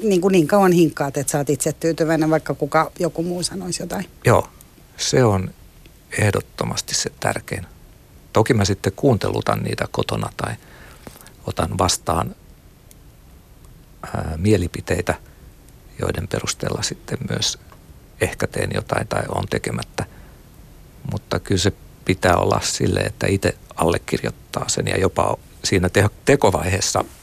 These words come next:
Speaker 2: <clears throat> itsekin on innostunut ja haltioitunut tavallaan siitä, että oho, mitä, mitä tuli.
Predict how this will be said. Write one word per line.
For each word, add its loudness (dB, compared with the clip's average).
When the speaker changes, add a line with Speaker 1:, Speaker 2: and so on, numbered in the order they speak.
Speaker 2:
<clears throat> 6
itsekin 2
on 0
innostunut -2
ja 2
haltioitunut -2
tavallaan -2
siitä, -6
että -4
oho, 4
mitä, -2
mitä -4
tuli. -2